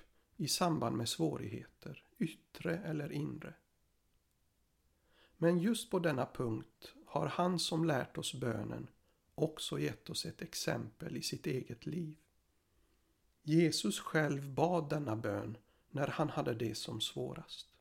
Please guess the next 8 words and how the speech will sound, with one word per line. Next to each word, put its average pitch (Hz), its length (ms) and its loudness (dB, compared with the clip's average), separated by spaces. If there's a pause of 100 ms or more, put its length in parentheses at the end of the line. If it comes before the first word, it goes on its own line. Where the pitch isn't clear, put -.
(800)
Inför 170 720 2
tillfångatagandet 135 1400 0
och - 240 -4
lidandet 123 880 0 (280)
som 143 240 -2
slutade 160 580 2
med 156 160 0
korsfästelsen, - 1120 -4